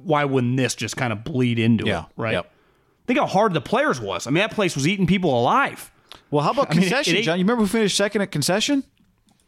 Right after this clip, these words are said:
Speaker 1: Who was that?
Speaker 2: Brooks Koepka.
Speaker 1: Knee surgery.
Speaker 2: They got engaged. Po-, positive
Speaker 1: Yeah.
Speaker 2: vibes,
Speaker 1: She, she
Speaker 2: twenty-five to one.
Speaker 1: <laughs> Yeah, she Instagrams a lot about him.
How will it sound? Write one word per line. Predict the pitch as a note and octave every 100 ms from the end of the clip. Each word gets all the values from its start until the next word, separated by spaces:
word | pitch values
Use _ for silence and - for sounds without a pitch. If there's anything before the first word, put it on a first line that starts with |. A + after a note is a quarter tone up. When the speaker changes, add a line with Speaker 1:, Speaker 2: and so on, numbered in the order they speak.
| _ _ _ - _
Speaker 1:
Who | D3
was | C3
that? | C#3+
Speaker 2:
Brooks | F#3+ -
Koepka. | A#3+ A#3 A2+ - _ _ _ _ _ _ _ _ _ _ _ _ _ _ _ _ _ _ _
Speaker 1:
Knee | C#3 C#3+
surgery. | C3+ A#2+ A2 G2+ - _ _ _ -
Speaker 2:
They | D3
got | E3+ A3+
engaged. | A#3+ C#4+ C4 A3 - - _ _ - E4 - - - - - -
Po-, | - - -
positive | F3+ C3+ G3
Speaker 1:
Yeah. | F#3+
Speaker 2:
vibes, | G3+
Speaker 1:
She, | F#3
she |
Speaker 2:
twenty-five | - G#3+ A3 A3 A3
to |
one. | A#3 G#3+ G3+
Speaker 1:
<laughs> | - - - - - - _ _ -
Yeah, | B2
she | - A#3
Instagrams | A#3+ G#3 D#3+ C#3+ B2
a |
lot | B2 A#2
about | A2 G#2+
him. | G#2+